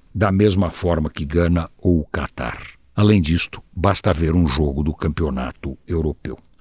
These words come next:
Ah, como seria bom se nossos jogadores tivessem a seleção feminina como exemplo. Com certeza,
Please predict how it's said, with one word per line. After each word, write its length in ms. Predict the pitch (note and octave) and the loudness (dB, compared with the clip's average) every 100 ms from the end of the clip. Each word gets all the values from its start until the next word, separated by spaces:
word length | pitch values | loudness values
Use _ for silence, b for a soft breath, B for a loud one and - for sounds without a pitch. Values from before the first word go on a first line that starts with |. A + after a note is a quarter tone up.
| - | -2
Ah, 320 | E3 E3+ F3 - | 2 4 4 4
como 180 | D#3 | 2
seria 380 | C#3+ C3+ A#2+ A2 | 4 4 4 4
bom 220 | E2+ G2+ | 4 2
se 140 | - G2+ | 2 2
nossos 260 | G2 G2 | 2 2
jogadores 600 | - G2+ F2+ D2+ F2+ D#2 | 2 0 0 0 0 0
tivessem 520 | - D#2 F2 E2+ - D#2+ | -2 -2 -2 0 0 0
a 40 | |
seleção 460 | - F2+ D#2+ - E2 | -2 -2 -2 -2 -2
feminina 520 | F2+ E2 D2+ D#2 D#2 | -2 -2 -2 -2 -4
como 200 | D2+ D2+ | -4 -6
exemplo. 440 | C2 B1+ - - - _ _ _ | -6 -8 -12 -16 -20 _ _ _
Com 160 | C#3+ | 4
certeza, 680 | C#3 C3+ G2+ G2+ F#2+ D#2+ E2 | 6 4 2 2 2 2 -2